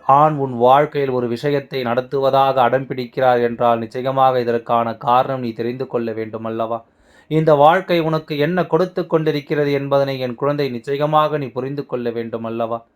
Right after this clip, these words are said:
எத்தனையோ விஷயங்கள் நம்மை சுற்றி நடந்தாலும் நமக்கு சில காரியங்கள் முழுமையாக புரிவதில்லை. யார் வரப்போகிறார், இவர் வருவதனால் நமக்கு என்ன கிடைக்கும், எதற்காக நம் வாழ்க்கையில் இவர்கள் எதையாவது செய்ய நினைக்கிறார்கள், இங்கே வந்து செய்வதற்கு என்ன இருக்கிறது என்று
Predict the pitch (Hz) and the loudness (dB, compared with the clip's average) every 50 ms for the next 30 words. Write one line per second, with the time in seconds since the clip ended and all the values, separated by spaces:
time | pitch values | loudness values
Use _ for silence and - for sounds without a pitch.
0 | _ _ _ _ _ _ _ - 120 113 110 - 135 139 139 143 143 151 165 170 | _ _ _ _ _ _ _ -8 -8 -8 -6 -6 -6 -4 -2 0 4 6 6 6
1 | 156 147 139 - 156 151 147 147 143 143 139 135 135 135 131 123 - 135 123 120 | 4 2 -2 -2 -2 -2 0 0 -2 0 0 -2 -2 -4 -8 -8 -8 -10 -10 -8
2 | 147 139 131 127 127 127 127 131 127 127 127 127 127 127 123 120 120 117 117 - | -6 -6 -2 0 -2 0 2 2 2 2 2 0 0 -2 -2 -4 -4 -4 -6 -8
3 | - 113 - 120 117 113 110 - 139 127 135 135 135 131 127 127 120 120 117 113 | -12 -10 -8 -6 -6 -6 -4 -2 0 2 2 2 0 -2 -4 -2 -4 -4 -4 -4
4 | 113 113 117 123 131 131 131 131 131 131 127 131 120 - 123 120 127 131 127 113 | -6 -6 -4 -4 -4 -2 -2 -2 -2 -2 -4 -6 -8 -6 -6 -8 -6 -8 -8 -10
5 | 107 104 107 127 - _ _ _ _ _ _ _ _ _ _ 123 131 139 160 175 | -12 -14 -16 -18 -20 _ _ _ _ _ _ _ _ _ _ 2 4 6 6 4
6 | 165 151 147 147 151 143 143 147 151 147 139 147 143 143 147 143 139 131 131 135 | 4 4 4 4 4 2 2 0 0 0 2 2 2 4 4 4 2 2 2 2
7 | 131 127 127 131 143 147 151 147 147 151 151 156 151 151 143 143 135 - - 127 | 2 4 4 4 4 4 4 4 4 4 4 4 4 2 0 -2 -4 -6 -6 -4
8 | 123 127 139 151 151 139 - 147 135 143 143 131 - 147 139 135 127 123 135 139 | -4 -4 -2 -2 -4 -2 -2 -2 -2 -2 -2 -2 -4 -4 -2 0 0 0 0 0
9 | 143 - 147 147 147 143 147 143 143 139 135 127 131 135 139 143 139 - 147 143 | 0 0 2 2 2 2 2 -2 -2 -2 0 2 4 4 4 2 0 -2 -2 -2
10 | 139 139 135 135 131 135 131 123 123 120 123 131 135 135 139 143 143 147 143 139 | 0 -2 -2 0 0 -2 0 0 -2 -2 -2 0 0 2 2 2 0 -2 -4 -6
11 | - 143 131 131 135 127 123 123 131 135 127 - 143 139 135 135 127 131 127 120 | -6 -6 -6 -4 -4 -4 -4 -6 -8 -8 -8 -2 0 2 2 2 0 -2 -4 -6
12 | 123 123 123 123 127 120 117 120 139 143 143 147 131 110 117 127 139 139 143 135 | -8 -10 -8 -4 -4 -2 -2 -2 -4 -4 -4 -4 -4 -4 -4 -6 -4 -4 -4 -4
13 | 135 135 123 - 131 120 120 123 143 151 143 120 120 131 156 156 - 160 151 147 | -4 -6 -6 -6 -6 -6 -4 -4 -4 -4 -4 -4 -4 -6 -6 -6 -6 -4 -2 -2
14 | 139 135 131 131 127 120 113 123 110 | -2 -2 -6 -6 -8 -8 -10 -10 -12